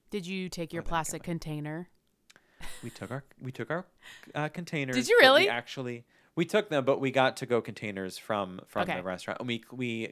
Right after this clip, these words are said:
Speaker 2: confirmed with the server that we're allowed one to-go container per person.
Speaker 1: Okay.
Speaker 2: And Nicole kinda asked, she was like, "Is it, like, taboo? Like, what's the deal?" And he said, "Well, you can ask for a container, but,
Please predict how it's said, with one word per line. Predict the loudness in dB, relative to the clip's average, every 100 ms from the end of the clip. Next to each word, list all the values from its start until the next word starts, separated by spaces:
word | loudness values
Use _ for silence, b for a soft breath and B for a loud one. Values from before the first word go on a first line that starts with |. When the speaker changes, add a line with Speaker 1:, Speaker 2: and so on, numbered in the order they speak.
| -10
Speaker 2:
confirmed | -8 -2 0 0 -4
with | -10
the | -6
server | 0 2 2
that | 0 0
we're | 0
allowed | 0 0 -2
one | -2 -4 -4
to-go | -6 -4 -4
container | -4 -10 -10 -8
per | -8 -8
person. | -4 -4 -4 -10 b b
Speaker 1:
Okay. | -6
Speaker 2:
And | -4
Nicole | -4 -2 -4
kinda | -2 0
asked, | 2 0 -2 -12
she | -8 -6
was | -6 -2
like, | -2 -2 -6 b b b b b b
"Is | -12 -10
it, |
like, | -10 -10
taboo? | -8 -4 -2 0
Like, | 0 0
what's | -2 -4
the | -4
deal?" | -4 0 0
And | -2
he | -6
said, | -6
"Well, | 0 2 2
you | 0
can | -6 -2
ask | 0 0 -2
for | -4 -4
a |
container, | -4 -8 -6 -4 -4 -4
but, | -4